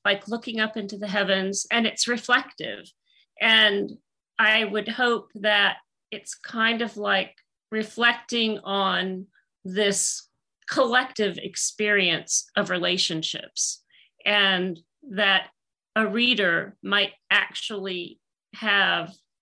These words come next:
kind of a similar unconscious parallel feeling of what they've just experienced,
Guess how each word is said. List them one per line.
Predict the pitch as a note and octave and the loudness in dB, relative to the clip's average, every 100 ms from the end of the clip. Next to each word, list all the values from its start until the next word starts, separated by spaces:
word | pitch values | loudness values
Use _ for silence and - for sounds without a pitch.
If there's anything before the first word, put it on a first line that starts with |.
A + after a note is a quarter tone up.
| - | -12
kind | A3+ A3 G3+ | 0 0 0
of | F3+ | -4
a | F#3 | -6
similar | - A#3+ A3 G3 F3+ F3 E3+ E3+ _ _ _ _ _ _ _ - | -2 -2 0 0 0 0 0 -4 _ _ _ _ _ _ _ 2
unconscious | D4+ D4 - F#3+ F3 - F3 E3+ A3 - - - _ _ _ _ - | 2 2 -4 -4 -4 -6 -6 -4 -4 -4 -6 -10 _ _ _ _ -6
parallel | B3+ C4+ C4 C4 | -2 0 0 -2
feeling | C4+ D4 - - _ _ _ - | -6 -6 -8 -14 _ _ _ 2
of | A3+ A3 G#3 | 4 4 0
what | G#3+ A#3+ C4 G#3 | -4 2 2 2
they've | B3+ A#3 | -2 -2
just | B3 A#3 A3+ | -6 -6 -8
experienced, | A3+ - - C#4 F#3+ D#3+ - - - | -10 -12 -10 -8 -8 -8 -12 -14 -14